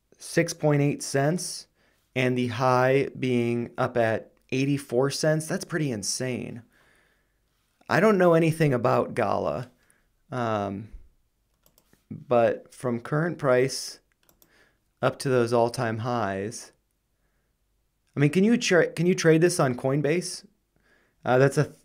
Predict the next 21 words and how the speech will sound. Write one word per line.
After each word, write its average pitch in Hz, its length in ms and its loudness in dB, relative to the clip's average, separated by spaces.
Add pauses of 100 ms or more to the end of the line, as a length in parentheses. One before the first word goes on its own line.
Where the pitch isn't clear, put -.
(140)
uh, 113 520 2
one 147 380 2
thousand 139 800 2 (260)
hundred 135 760 0
percent 127 480 -2
increase. 127 600 -4 (800)
Um, 117 520 2 (1500)
yeah, 165 180 4
so 165 140 4
I'm, 175 240 6
I'm 180 140 6
curious 196 340 6
if 160 60 0
you 175 80 0
can 151 120 2
trade 156 240 6
this 151 200 4
on 131 400 2 (280)
Coinbase, 135 580 6
'cause 127 180 0
I, 139 420 2